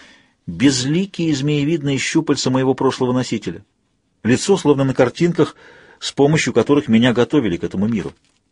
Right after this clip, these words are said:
Их было сложно различить, разобраться в крохотных нюансах формы и оттенков,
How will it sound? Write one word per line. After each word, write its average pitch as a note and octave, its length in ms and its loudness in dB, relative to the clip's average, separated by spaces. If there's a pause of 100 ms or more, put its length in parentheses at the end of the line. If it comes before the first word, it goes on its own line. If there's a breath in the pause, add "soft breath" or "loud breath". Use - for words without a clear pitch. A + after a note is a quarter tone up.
(300)
Их G2+ 160 -2
было C#3+ 180 6
сложно D3 420 4
различить, C3 840 -2 (540 loud breath)
разобраться C3+ 540 4
в - 60 -2
крохотных C#3 460 2
нюансах C3+ 400 2
формы D3 420 2
и - 20 6
оттенков, D3+ 600 0